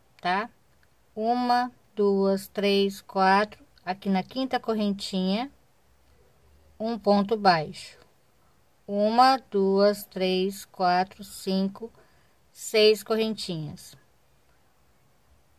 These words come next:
Um, dois, três, quatro, cinco. Aqui na sexta, um ponto baixo. Uma, duas, três correntinhas.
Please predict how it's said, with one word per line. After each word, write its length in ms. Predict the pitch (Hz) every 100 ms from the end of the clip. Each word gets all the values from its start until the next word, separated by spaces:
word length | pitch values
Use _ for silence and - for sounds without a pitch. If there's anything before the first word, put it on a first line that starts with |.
| _ 226
Um, 400 | 220 233 277 311 _ _ 190
dois, 580 | 202 208 214 240 - -
três, 480 | 185 185 175 185 - _
quatro, 480 | 175 170 160 - -
cinco. 560 | - - 214 254 - _ _ _ _
Aqui 260 | - - 190
na 160 | 180
sexta, 720 | 180 - 233 277 285 - 311 302 _ _ _ _ _ _ _ _ _ _ _ _ _ _ _ _ _ _ _ -
um 180 | 226 247
ponto 400 | 214 214 214 233
baixo. 600 | 208 170 175 - - - _ _ _ _ _ _ _ _ _ _ _ -
Uma, 560 | 226 214 233 247 262 254
duas, 680 | 208 190 185 190 208 208 -
três 380 | - 190 190
correntinhas. 1000 | - 208 214 202 - 170 147 151 135 -